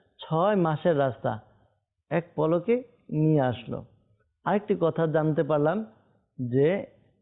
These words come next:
সুলাইমান আলাইহিস সালামের দরবারে জিনেরা উপস্থিত হয়।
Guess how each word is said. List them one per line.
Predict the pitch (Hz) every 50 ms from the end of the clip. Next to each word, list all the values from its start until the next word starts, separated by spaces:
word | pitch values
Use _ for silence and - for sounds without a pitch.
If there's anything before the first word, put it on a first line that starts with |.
| _ _ _ -
সুলাইমান | 170 165 165 170 175 175 175 170
আলাইহিস | 151 147 151 156 147 -
সালামের | - 151 151 151 165 180 202 208 208 - _ _ _ _ _ _ _ _ - 131
দরবারে | 139 139 139 135 139 156 170 170 147 120
জিনেরা | 123 139 147 151 165 185 196
উপস্থিত | 190 170 175 185 180 165 - 190 165
হয়। | 165 175 202 240 277